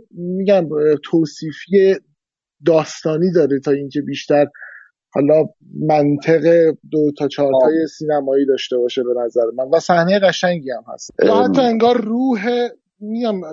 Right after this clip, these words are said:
Speaker 1: می-،
Speaker 2: بله،
Speaker 1: تعبیر
Speaker 2: بله.
Speaker 1: ممکنه تحت تعبیر
Speaker 2: بله.
Speaker 1: دیگه. روح همون حمیده که تو خونه
Speaker 2: نه،
Speaker 1: داره
Speaker 2: وقتی،
Speaker 1: انگار.
Speaker 2: آره، از ده نفر پنج نفر به این موضوع اشاره می‌کنن، یعنی اینکه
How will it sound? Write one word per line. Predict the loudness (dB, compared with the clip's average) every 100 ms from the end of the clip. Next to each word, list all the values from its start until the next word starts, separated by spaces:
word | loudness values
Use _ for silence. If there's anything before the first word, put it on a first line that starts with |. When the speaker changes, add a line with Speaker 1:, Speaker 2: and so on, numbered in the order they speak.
| -12
Speaker 1:
می-، | -4 2
Speaker 2:
بله، | 4 4 4 4
Speaker 1:
تعبیر | 2 2
Speaker 2:
بله. | 2 4 4 2
Speaker 1:
ممکنه | 2 0 -2
تحت | 2 0 0
تعبیر | 2 2 4 4
Speaker 2:
بله. | 2
Speaker 1:
دیگه. | -2 -12 -12 -10
روح | -8 -8
همون | -10 -12 -20 _ _ _
حمیده | -10 -4 -4 -2
که | -4
تو | -6 -6
خونه | 0 4
Speaker 2:
نه، | 6
Speaker 1:
داره | 6 4 4
Speaker 2:
وقتی، | 2 0 0
Speaker 1:
انگار. | 0 -2 -2
Speaker 2:
آره، | 2 6 6 4 2 0
از | 0 0
ده | 2 2 2
نفر | 0 2 2
پنج | 0 0 0 2 0 -2
نفر | 0 0 0
به | 0
این | 0
موضوع | 0 0 0 0 0
اشاره | 0 0 2 2
می‌کنن، | 0 0 0
یعنی | 2 0 -2
اینکه | -4 0 0